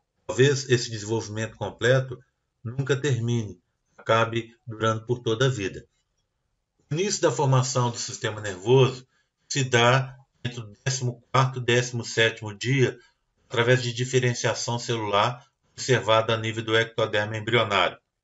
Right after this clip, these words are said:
Posteriormente, ocorrerá o processo de neurulação, ainda no primeiro mês de desenvolvimento embrionário,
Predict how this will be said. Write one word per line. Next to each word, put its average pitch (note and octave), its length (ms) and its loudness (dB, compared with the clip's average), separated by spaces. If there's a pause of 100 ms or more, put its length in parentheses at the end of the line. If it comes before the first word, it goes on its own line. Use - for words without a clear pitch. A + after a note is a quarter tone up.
(960)
Posteriormente, C3 760 0 (340)
ocorrerá A#2+ 800 6
o - 100 -4
processo A2 480 0
de A2 120 -4
neurulação, G#2+ 1000 0 (400)
ainda G#2+ 680 2
no G2+ 260 -10
primeiro G2+ 340 -4
mês G2 300 -2
de G2+ 140 -8
desenvolvimento G2 580 -6
embrionário, G#2+ 640 0